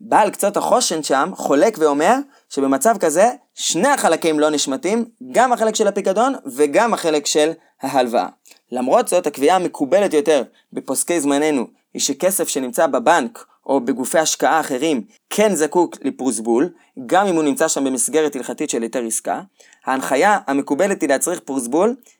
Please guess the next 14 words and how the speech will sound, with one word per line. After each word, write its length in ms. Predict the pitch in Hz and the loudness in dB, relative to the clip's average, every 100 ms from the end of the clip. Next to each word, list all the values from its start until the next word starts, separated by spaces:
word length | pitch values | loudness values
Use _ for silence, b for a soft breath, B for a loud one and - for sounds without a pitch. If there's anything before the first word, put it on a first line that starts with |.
| _ | _
גם 240 | 131 196 202 | 0 2 2
לכסף 400 | 165 208 202 180 | -2 -2 -2 -4
שנמצא 380 | 156 143 185 185 | -4 -2 2 2
בעובר 420 | 139 131 165 165 | 2 0 0 0
ושב, 320 | 151 185 135 104 | 0 2 0 -2
בחשבון 460 | 123 120 127 170 | -10 -8 -2 0
בנק 260 | 147 156 135 | 2 0 -2
רגיל, 360 | 123 120 175 233 b b 123 | -4 0 2 0 b b -4
ולא 140 | 139 | 2
רק 180 | 190 143 | 2 2
בהלוואות 720 | 143 139 117 131 170 170 151 | 2 2 2 4 4 4 0
ופקדונות 580 | 135 135 123 135 156 143 | -6 -8 -4 0 0 -2
לטווח 320 | 123 135 131 | -4 -4 -2
ארוך, 380 | 110 127 226 | 0 2 2